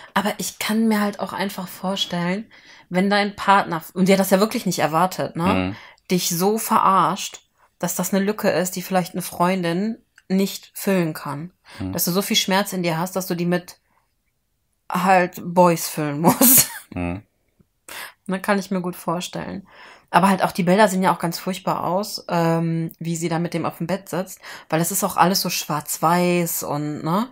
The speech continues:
Speaker 1: weil's ja nachts ist.
Speaker 2: Mhm.
Speaker 1: Das sieht alles dann noch mal so ein bisschen mehr nach,
Speaker 2: Als
Speaker 1: ähm,
Speaker 2: würde da irgendwas laufen.
Speaker 1: ja, nach Home-Video-Porno
Speaker 2: Mhm.
Speaker 1: sieht das aus, ne? Sagt
Speaker 2: Ja,
Speaker 1: man
Speaker 2: schon.
Speaker 1: Home-Video-Porno?
Speaker 2: Nein,
Speaker 1: Home-
Speaker 2: heutzutage nicht.
Speaker 1: <laughs>
Speaker 2: In den achtzigern vielleicht.
Speaker 1: <laughs>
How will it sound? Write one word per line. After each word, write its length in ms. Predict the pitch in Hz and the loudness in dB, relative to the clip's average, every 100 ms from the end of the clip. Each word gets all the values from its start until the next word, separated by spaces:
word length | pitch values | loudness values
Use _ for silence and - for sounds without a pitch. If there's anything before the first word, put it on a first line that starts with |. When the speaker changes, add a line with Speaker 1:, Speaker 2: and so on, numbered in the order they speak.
| - - - - | -12 -16 -16 -8
Speaker 1:
weil's 220 | - 170 180 | -2 -2 2
ja 80 | |
nachts 320 | 180 185 - - | 0 0 -4 -6
ist. 400 | 147 175 - 95 | -4 -4 -4 0
Speaker 2:
Mhm. 260 | 95 113 - _ - - | 0 -2 -8 _ -20 -12
Speaker 1:
Das 160 | - 165 | -10 -6
sieht 140 | 185 | 2
alles 240 | - 208 240 | 4 4 2
dann 140 | 226 | 0
noch 140 | 214 226 | 2 2
mal 120 | 202 | 2
so 60 | |
ein 80 | 190 | 0
bisschen 260 | 202 220 202 | -2 0 2
mehr 140 | 196 | 2
nach, 320 | 202 185 185 | 2 0 -2
Speaker 2:
Als 240 | - 185 180 | -2 0 2
Speaker 1:
ähm, 40 | 147 | 4
Speaker 2:
würde 140 | 113 | 4
da 100 | 107 | 4
irgendwas 360 | 95 101 92 - | 4 2 -2 -4
laufen. 260 | 76 76 | -4 4
Speaker 1:
ja, 120 | 247 302 | 6 8
nach 220 | 285 - | 6 6
Home-Video-Porno 1040 | 311 302 220 175 175 170 180 180 170 170 | 6 6 4 2 0 0 2 4 4 2
Speaker 2:
Mhm. 40 | |
Speaker 1:
sieht 140 | 180 175 | 0 -2
das 160 | 170 | -2
aus, 340 | 139 160 170 - | 0 0 -2 -2
ne? 220 | 196 285 - _ _ _ _ _ _ | -2 -2 -8 _ _ _ _ _ _
Sagt 200 | - 90 | -8 -4
Speaker 2:
Ja, 60 | 254 | -2
Speaker 1:
man 60 | 226 | -2
Speaker 2:
schon. 40 | 226 | -2
Speaker 1:
Home-Video-Porno? 840 | 233 226 226 240 226 - 233 240 247 - _ _ _ - - - - | -2 -2 -4 -6 -6 -6 -4 -6 -10 -16 _ _ _ -14 -14 -8 -4
Speaker 2:
Nein, 140 | 90 95 | -2 2
Speaker 1:
Home- 80 | 92 | 4
Speaker 2:
heutzutage 680 | 120 - - 110 98 95 | 4 4 2 2 2 0
nicht. 320 | 95 - - - - 320 415 427 370 | -2 -4 -4 -4 -4 4 4 6 6
Speaker 1:
<laughs> 560 | - - - - 226 - | 6 4 0 0 4 8
Speaker 2:
In 160 | 165 | 10
den 160 | 135 120 | 10 10
achtzigern 500 | 110 - - - 98 | 8 6 2 2 2
vielleicht. 500 | - 135 - - | 6 8 8 6
Speaker 1:
<laughs> 60 | - | 6